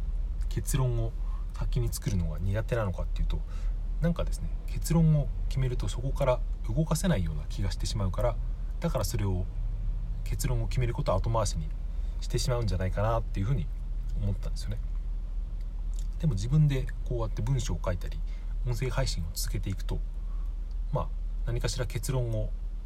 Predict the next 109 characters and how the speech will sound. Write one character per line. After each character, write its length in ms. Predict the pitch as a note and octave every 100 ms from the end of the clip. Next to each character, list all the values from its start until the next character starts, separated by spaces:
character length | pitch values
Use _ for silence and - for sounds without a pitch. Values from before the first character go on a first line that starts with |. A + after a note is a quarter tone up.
| - -
作 180 | -
っ 40 | D3+
て 140 | -
か 100 | -
ら 80 | B2
始 200 | - F#2
め 140 | G2
る 60 | F#2
よ 80 | F#2
う 20 |
に 80 | E2+
な 80 | F#2
っ 20 |
た 140 | -
わ 40 | E2+
け 100 | -
で 60 |
す。 120 | - -
話 220 | - G2+ F#2
し 40 |
始 180 | G2+ G2
め 100 | G#2
る 60 | F2
よ 60 |
う 20 | D#2+
に 60 |
な 60 | F#2+
っ 40 |
た 80 | -
わ 60 | D#2+
け 60 |
で 60 | -
す 60 | -
け 60 |
ど、 100 | F2 - - - - - - -
そ 140 | - D3
こ 80 | E3+
で 60 |
分 80 | D#3
か 80 | E3+
っ 40 |
た 120 | -
の 60 | D#2+
は 60 | C#2+
で 60 |
す 100 | -
ね、 100 | - - -
う 20 |
ん、 60 | F2 - - -
結 280 | - -
論 120 | E3 E3
っ 40 |
て 100 | -
い 40 |
う 20 | A#2
の 80 |
は 40 | - - - -
暫 200 | - C#3+
定 220 | D#3 E3 D#3+
的 160 | D3
で 100 | C#3
あ 40 | C3
っ 20 |
て 240 | - - - - -
全 160 | G#2
然 160 | G2 G2
構 240 | - A2
わ 120 | A2 G#2+
な 80 |
い 40 | E2
ん 60 |
だ 80 | D#2+
っ 40 | -
て 100 | -
こ 100 | -
と 80 | C#3+
が 120 | - - - - - - -
分 80 | -
か 100 | G2
っ 40 | G2+
た 80 | F2+
ん 40 |
で 60 | -
す 40 |
よ 60 | G#2+
ね。 80 | - - - - - -
ま 80 | A2
あ、 20 |
暫 180 | A#2+ C3
定 220 | - C3+
的 160 | C3 -
っ 40 |
て 120 | -
い 40 | G2
う 40 |
の 60 | D2+
は、 60 | - -
う 20 | -
ん、 40 | - - - - - - -
後 180 | C#3+ C#3
で 80 | G2+
変 120 | -
え 40 | A#2
て 80 | B2
し 100 | A#2+
ま 100 | G#2
っ 20 |
て 140 | -
も 100 | D#2+